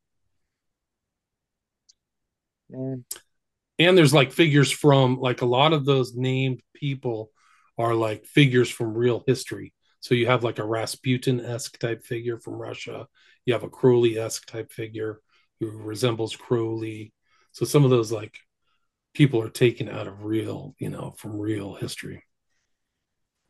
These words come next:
Speaker 1: I wonder if Voldemort has a connection to one of them.
Speaker 2: I have to read them all. It's, it's another
Speaker 1: Sounds like
Speaker 2: project
Speaker 1: a cult
Speaker 2: down the
Speaker 1: name to
Speaker 2: road,
Speaker 1: me.
Speaker 2: something like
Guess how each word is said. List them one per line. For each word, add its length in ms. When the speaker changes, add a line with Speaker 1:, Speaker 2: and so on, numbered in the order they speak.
Speaker 1:
I 40
wonder 200
if 80
Voldemort 460
has 160
a 160
connection 420
to 80
one 140
of 60
them. 160
Speaker 2:
I 80
have 200
to 80
read 300
them 140
all. 300
It's, 240
it's 200
another 320
Speaker 1:
Sounds 160
like 80
Speaker 2:
project 100
Speaker 1:
a 0
cult 240
Speaker 2:
down 20
the 40
Speaker 1:
name 140
to 40
Speaker 2:
road, 0
Speaker 1:
me. 140
Speaker 2:
something 300
like 140